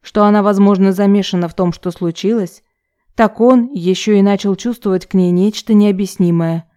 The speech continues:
Не к той мертвой девочке, которую он когда-то любил, а именно к этой женщине. Он ведь не просто так на нее сегодня сорвался.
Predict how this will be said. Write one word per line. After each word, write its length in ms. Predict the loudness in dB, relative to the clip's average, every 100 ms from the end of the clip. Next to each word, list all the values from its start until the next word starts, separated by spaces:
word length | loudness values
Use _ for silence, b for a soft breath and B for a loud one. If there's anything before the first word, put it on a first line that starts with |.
| _ _ _ _ 0
Не 160 | 4 4
к 80 | 2
той 180 | 2
мертвой 400 | 4 4 0 -2
девочке, 500 | 0 0 -2 -6 -10
которую 460 | -6 -4 -2 0 0
он 200 | 0 0
когда-то 460 | 0 -2 -2 -2 -2
любил, 440 | -2 -2 -4 -4 -10 _ _ _ _
а 160 | -2 4
именно 340 | 6 6 4
к 80 | 0
этой 200 | -2 -2
женщине. 680 | 0 0 -2 -4 -6 -6 -10 _ _ _ _ _ _ 0
Он 180 | 4
ведь 180 | 6 4
не 80 | 0
просто 360 | 0 -2 -4 -4
так 240 | -4 -2
на 120 | 0
нее 260 | 0 0 -2
сегодня 440 | -4 -6 -4 -4
сорвался. 680 | -4 -4 -2 -4 -6 -10 -16